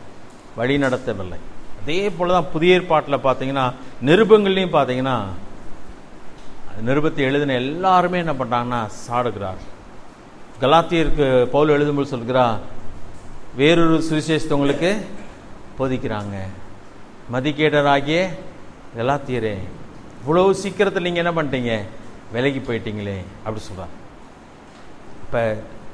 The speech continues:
இந்த leaders ரொம்ப முக்கியமான ஒரு காரியம். யாராவது ஒருத்தரா, ஏதோ இந்த பணியில் லேசா வந்துடலாமான்னு சொன்னா, கிடையவே கிடையாது. அதுல பயங்கரமான பொறுப்பை தேவன்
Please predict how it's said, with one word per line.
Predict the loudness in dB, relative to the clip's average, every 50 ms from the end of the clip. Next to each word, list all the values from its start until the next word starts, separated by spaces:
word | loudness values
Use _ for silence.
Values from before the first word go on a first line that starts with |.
| -12 -12 -14 -16 -18 -18 -20 -20 -20 -20 -20 -20 -16 -6 -2
இந்த | 0 2 4 6 6
leaders | 6 8 6 8 8 8 6 6 6 6 8 8 10 10 10 8 10 10 8 8 6 6 4 2 -2 -6 -12 -12 -10 -12 -8 -4
ரொம்ப | 0 2 4 4
முக்கியமான | 4 4 2 2 4 4 4 4
ஒரு | 4 2 2
காரியம். | 2 2 2 2 0 -4 -6 -6 -2 4
யாராவது | 6 8 8 10 10 10 10 8 8 8
ஒருத்தரா, | 6 6 8 8 6 6 4 0 -8 -12 -14 -16 -20 -20 -18 -10 -6
ஏதோ | -2 2 4 4
இந்த | 6 4 4
பணியில் | 4 4 4 6 6 6 6
லேசா | 6 8 8 6 8 8
வந்துடலாமான்னு | 8 10 10 10 10 8 6 6 6 6 6 4 2 2
சொன்னா, | 0 0 0 0
கிடையவே | 0 2 2 4 4 4 4 4 4 4 2 -4 -8 -10 -10 -8 -8 -8 -8 -4
கிடையாது. | -2 2 4 6 6 4
அதுல | 4 0 0
பயங்கரமான | 2 2 2 2 4 4 6 8 8 8 8 8 8 8 6
பொறுப்பை | 4 4 4 6 6 6 6 6 6 6
தேவன் | 6 6 6 8 8 8 6 6 2 0 -4 -8